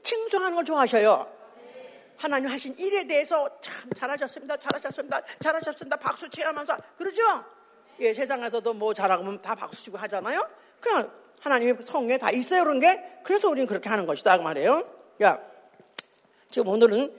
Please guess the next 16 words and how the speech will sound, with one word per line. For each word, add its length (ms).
의인과 720
지식에 480
대해서 240
지금 160
말씀을 520
드리고 220
있습니다. 540
지식 520
하면은, 440
아, 720
뭐, 140
knowledge, 680
또 480
한국말로 800
지식 340
한-, 80